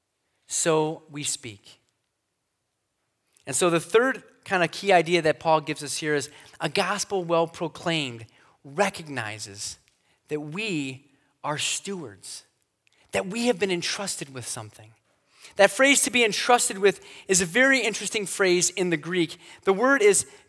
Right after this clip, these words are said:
pistoneuanai, and it comes from the root word pisteuo, which means to believe or to trust or to put faith in. Sounds a lot like what happens when you believe in Jesus.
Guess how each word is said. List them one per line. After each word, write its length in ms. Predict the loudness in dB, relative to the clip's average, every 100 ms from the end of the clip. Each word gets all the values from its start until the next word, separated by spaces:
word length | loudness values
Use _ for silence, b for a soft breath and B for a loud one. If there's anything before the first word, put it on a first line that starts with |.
| 0
pistoneuanai, 1200 | 2 2 2 2 2 2 0 -2 -6 -2 -2 -4 b b 0
and 100 | 2
it 140 | 2
comes 260 | 2 0 0
from 160 | 0
the 120 | 2 2
root 240 | 0 2
word 260 | 2 2 2
pisteuo, 640 | 0 2 0 2 0 -2 b b b 0
which 280 | 0 0
means 380 | -2 0 0 -2
to 160 | -2 -2
believe 720 | 0 0 2 0 -2 -6 -12 _
or 320 | -2 0 0 B B -8
to 120 | -4
trust 440 | 0 4 2 2
or 100 | -2
to 80 | -2
put 300 | 0 -2 -2
faith 400 | 0 0 0 -4
in. 320 | -14 -16 -16 -20 _ _ _ _ _ _ _ _ _ _ _
Sounds 360 | 4 6 6 4
a 60 |
lot 280 | 6 6 6
like 300 | 6 6 0 b b
what 140 | 0 2
happens 400 | 2 2 -2 -2
when 320 | -2 -2 -4
you 240 | -10 -8 -6
believe 400 | -6 -4 -4 -6
in 120 | -8
Jesus. 600 | -10 -10 -10 -10 -12